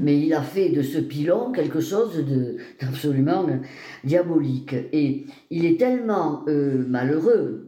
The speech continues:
de, de devoir être au service de cet engin qu'il sauve chaque jour une page au hasard avant qu'elle soit broyée. Et il la lit ensuite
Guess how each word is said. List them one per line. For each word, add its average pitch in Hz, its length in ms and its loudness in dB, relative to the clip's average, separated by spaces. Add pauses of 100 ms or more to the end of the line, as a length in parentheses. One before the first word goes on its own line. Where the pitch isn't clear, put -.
(120)
de, 131 140 -2
de 131 220 -4
devoir 143 380 -2
être 135 180 -4
au 147 40 2
service 143 540 -2
de 131 200 -2
cet 120 320 -4
engin 131 360 0 (680)
qu'il 220 200 -2
sauve 180 380 2 (260)
chaque 269 380 -4
jour 180 380 -2 (400)
une 220 240 2
page 165 260 0
au 240 80 2
hasard 151 480 -2 (440)
avant 170 240 -4
qu'elle 160 180 0
soit 160 160 0
broyée. 139 680 0 (460)
Et 190 260 0
il 214 120 2
la 175 120 2
lit 160 300 0
ensuite 147 540 -2